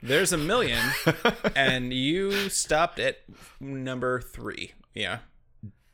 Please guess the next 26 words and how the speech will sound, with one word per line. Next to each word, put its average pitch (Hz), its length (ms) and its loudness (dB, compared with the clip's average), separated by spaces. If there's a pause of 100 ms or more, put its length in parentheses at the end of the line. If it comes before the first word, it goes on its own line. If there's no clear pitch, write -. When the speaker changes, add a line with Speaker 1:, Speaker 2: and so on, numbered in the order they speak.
(720)
Speaker 2:
Ollie, 170 400 0
that's 165 240 0
the 170 80 -6
thing. 143 340 0 (300)
Ollie 160 400 2
is 117 320 4
a 92 540 0 (600)
socialist 107 920 0 (340)
warrior, 87 800 0
essentially. 82 540 -4
And 160 120 0
I 185 80 0
don't 175 140 0
mean 147 100 0
socialist 107 360 0
in 98 60 -2
a 95 40 -4
bad 85 220 -2
way. 80 140 -4
I 80 40 -2
mean, 98 160 -4
like, 101 220 -2
he 120 260 -4
is 104 300 -2
all 104 220 0
about 98 340 2